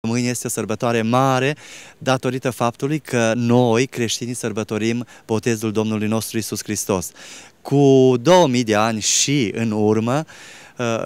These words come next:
Hristos, Cel care a venit ca să mântuiască poporul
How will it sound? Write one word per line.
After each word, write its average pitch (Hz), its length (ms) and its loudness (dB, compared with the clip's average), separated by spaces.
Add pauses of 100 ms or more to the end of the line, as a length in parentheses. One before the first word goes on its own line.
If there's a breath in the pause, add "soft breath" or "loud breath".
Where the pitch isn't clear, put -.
Hristos, 120 760 0 (580)
Cel 151 240 0
care 139 200 0
a 127 60 2
venit 123 280 -2
ca 131 140 -4
să 120 160 -4
mântuiască 120 500 -2
poporul 117 680 0